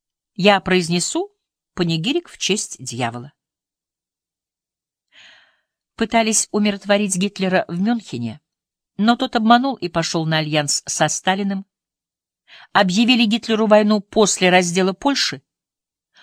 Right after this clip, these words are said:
но в военные действия в Европе не ввязывались. Странная война.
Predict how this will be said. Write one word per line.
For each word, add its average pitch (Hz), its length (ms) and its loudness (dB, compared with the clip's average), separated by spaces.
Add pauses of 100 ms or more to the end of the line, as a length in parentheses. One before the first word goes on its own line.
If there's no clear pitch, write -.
(100)
но 208 260 6
в 175 180 0
военные 214 520 4
действия 185 720 -2
в 147 40 -6
Европе 151 680 -2 (600)
не 262 260 0
ввязывались. 156 1000 0 (1080)
Странная 123 920 -2
война. 120 480 -6